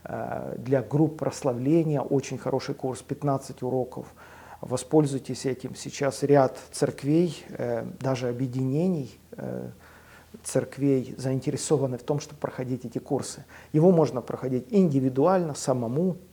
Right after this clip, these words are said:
а можно записаться в группу. Поэтому поинтересуйтесь, выйдите на эти страницы в интернете, посмотрите, пользуйтесь этим, а, пишите нам, задавайте вопросы. У нас большая команда служителей,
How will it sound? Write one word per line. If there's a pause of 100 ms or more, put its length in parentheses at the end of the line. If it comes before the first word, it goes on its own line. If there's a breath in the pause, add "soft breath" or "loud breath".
(600 loud breath)
а
можно
записаться
в
группу. (720)
Поэтому
поинтересуйтесь,
выйдите
на
эти
страницы
в
интернете, (320 loud breath)
посмотрите, (540 loud breath)
пользуйтесь
этим,
а,
пишите
нам,
задавайте
вопросы.
У
нас
большая
команда
служителей,